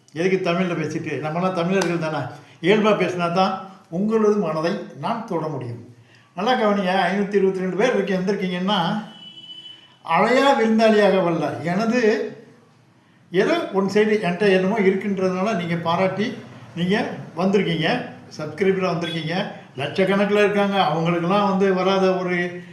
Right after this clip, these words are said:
மகிழ்ச்சி எனக்கு வந்திருக்கு. ஏன்னா, சில பேர் வந்து காசு கொடுத்து தான் அவங்க வந்து ப்ரமோட் பண்ணியிருப்பாங்க. எனக்கு அதெல்லாம் அவசியம் கிடையாது. நான் சொல்ல வேண்டிய விஷயத்தை, எனக்கு தெரிஞ்ச விஷயத்தை, கருத்துக்களை உங்களுக்கு நான் தெரிவிக்கிறேன்.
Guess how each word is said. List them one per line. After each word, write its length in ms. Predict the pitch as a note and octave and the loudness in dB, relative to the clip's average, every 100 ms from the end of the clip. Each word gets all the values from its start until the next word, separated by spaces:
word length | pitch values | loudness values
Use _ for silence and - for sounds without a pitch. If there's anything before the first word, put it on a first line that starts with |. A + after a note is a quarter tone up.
| - - - | -20 -18 0
மகிழ்ச்சி 640 | F3 G3+ F#3+ A#3 D4 - | 2 2 0 -2 -4 -4
எனக்கு 320 | E3 F#3 F3+ | -4 -4 -4
வந்திருக்கு. 440 | E3 D#3+ D#3 D3+ F#3+ | -4 -4 -2 -2 0
ஏன்னா, 320 | G#3+ G3 F3+ | 2 0 0
சில 180 | G3 G3+ | -2 0
பேர் 160 | A3 | 0
வந்து 180 | G3+ G3 | 0 -2
காசு 320 | F#3 G#3+ G#3+ | -2 -2 -2
கொடுத்து 280 | G3 F#3+ G3+ | -4 -6 -6
தான் 280 | G3+ - - F3 | -4 -4 -6 -4
அவங்க 240 | F3+ F#3 | -2 0
வந்து 500 | F#3 F3+ A#3 - - - - _ _ _ _ _ _ | 0 0 -2 -4 -10 -20 -20 _ _ _ _ _ _
ப்ரமோட் 360 | G3+ B3 C#4+ A3 | 0 2 2 2
பண்ணியிருப்பாங்க. 540 | F3+ E3 C#3+ C#3 C3+ | -2 -2 -4 -4 -2
எனக்கு 280 | E3 G3+ F#3 | 0 0 2
அதெல்லாம் 340 | E3+ G3 A3 | 0 2 0
அவசியம் 320 | F3+ F3+ F#3+ E3 | 0 -2 -2 -2
கிடையாது. 280 | C#3 A#2+ | -4 -6
நான் 280 | B2 C#3+ G3+ | -6 -6 -6
சொல்ல 280 | F#3+ G3 A#3 | -2 -2 0
வேண்டிய 280 | A3 F#3+ F#3 | -2 0 0
விஷயத்தை, 600 | E3+ G3+ G3 G3+ A#3 F3 | 0 4 4 4 -2 0
எனக்கு 360 | E3+ G3 G3+ - | 0 -2 -4 -4
தெரிஞ்ச 340 | F3+ G#3 G3+ | -2 0 0
விஷயத்தை, 540 | E3+ F3 F3 F3 A3+ - | 0 -2 -4 -4 -4 -2
கருத்துக்களை 720 | E3 G3 - G3+ - G#3 B3+ - | -2 -2 -4 -6 -4 -4 -4 -6
உங்களுக்கு 380 | E3+ F3+ E3+ G3 | -6 -4 -4 -4
நான் 240 | D3+ D#3+ | -6 -8
தெரிவிக்கிறேன். 640 | - D3 D3 - - - | -8 -8 -6 -6 -6 -8